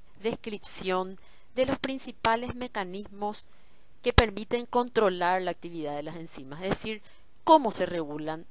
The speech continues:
las enzimas. Tenemos que entender que cuando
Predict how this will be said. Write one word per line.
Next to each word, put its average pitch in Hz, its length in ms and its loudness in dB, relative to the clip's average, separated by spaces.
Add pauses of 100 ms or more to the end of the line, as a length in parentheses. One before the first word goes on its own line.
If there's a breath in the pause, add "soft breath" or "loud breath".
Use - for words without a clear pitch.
las 170 220 -8
enzimas. - 580 -4 (340 soft breath)
Tenemos 330 300 -2
que 370 100 -4
entender 185 500 -2
que 214 140 -8
cuando 202 580 0